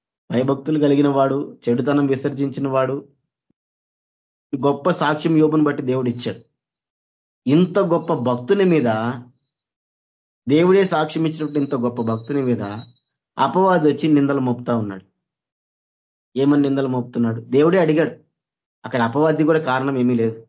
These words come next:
అపవాది సైలెంట్ గానే ఉన్నాడు. వాడు వచ్చి నిలబడ్డాడు, వాడు మాట్లాడడం లేదు, వాడంతటా వాడే కల్పించుకొని మాట్లాడలేదు. దేవుడే మాట్లాడిచ్చాడు, దేవుడే అడిగాడు, కావాలని అడిగాడు.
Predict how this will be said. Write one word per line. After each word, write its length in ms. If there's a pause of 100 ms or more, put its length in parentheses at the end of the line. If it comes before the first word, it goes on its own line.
(120)
అపవాది 340
సైలెంట్ 400
గానే 200
ఉన్నాడు. 340 (580)
వాడు 120
వచ్చి 180
నిలబడ్డాడు, 520
వాడు 320
మాట్లాడడం 580
లేదు, 260 (920)
వాడంతటా 420
వాడే 300
కల్పించుకొని 560
మాట్లాడలేదు. 760 (960)
దేవుడే 320
మాట్లాడిచ్చాడు, 1040
దేవుడే 400
అడిగాడు, 340
కావాలని 580
అడిగాడు. 420